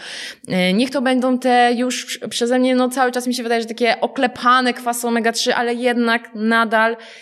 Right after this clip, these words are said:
no, większość Polaków nie bierze nawet witaminy D trzy, więc co mówimy tutaj o kwasach omega trzy i jedzeniu ryb, e, które mają realny wpływ na naszą pamięć, koncentrację, fokus, to jak w ogóle nam się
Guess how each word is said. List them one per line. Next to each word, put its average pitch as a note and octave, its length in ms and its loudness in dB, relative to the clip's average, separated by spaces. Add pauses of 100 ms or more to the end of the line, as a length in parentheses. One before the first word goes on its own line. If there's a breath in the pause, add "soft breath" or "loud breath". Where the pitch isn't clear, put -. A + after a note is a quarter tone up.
(200 loud breath)
no, D4+ 120 -8
większość C#4+ 360 -2
Polaków C4 340 -2
nie B3 100 2
bierze A#3 260 0
nawet G#3+ 240 -2
witaminy G#3 420 -2
D G3 80 -2
trzy, F#3+ 180 -6
więc F#3+ 200 -4
co G3+ 80 0
mówimy G3+ 300 0
tutaj F#3+ 200 -2
o G3 40 0
kwasach G3 360 -6
omega G3 280 -2
trzy - 200 -4
i - 80 -4
jedzeniu G3 340 0
ryb, G3 220 -2 (500 loud breath)
e, F#3+ 260 0
które A3+ 580 0
mają G#3+ 380 -2
realny G#3 800 0
wpływ F#3+ 520 -4
na F#3+ 60 -6
naszą G3 280 -2
pamięć, A#3 540 -2
koncentrację, G#3+ 680 -4
fokus, A3+ 640 -2 (340 loud breath)
to A#3+ 140 2
jak A3+ 200 2
w A3 60 -8
ogóle A3+ 280 -2
nam A3 180 0
się G#3+ 580 0